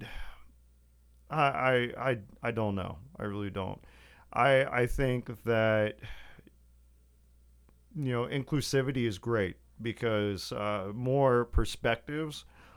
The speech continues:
on, on, you know, different subjects are needed. But ultimately, we all should be able to have a rational discussion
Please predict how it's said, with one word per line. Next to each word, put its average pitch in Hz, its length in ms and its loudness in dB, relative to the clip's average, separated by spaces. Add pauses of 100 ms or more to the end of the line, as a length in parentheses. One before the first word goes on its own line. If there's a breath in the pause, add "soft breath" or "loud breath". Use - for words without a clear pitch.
(140 soft breath)
on, 113 680 0
on, 110 340 -8 (180)
you 120 80 -2
know, 110 80 2
different 117 320 -4
subjects 120 460 -2
are 107 100 -2
needed. 104 520 -4 (480 soft breath)
But 120 460 4 (100)
ultimately, 135 600 0
we 113 360 -4 (240)
all 127 240 4
should 117 180 -6
be 107 80 -4
able 107 120 0
to 104 60 -2
have 104 140 2
a 95 60 -4
rational 98 580 -2
discussion 95 800 -6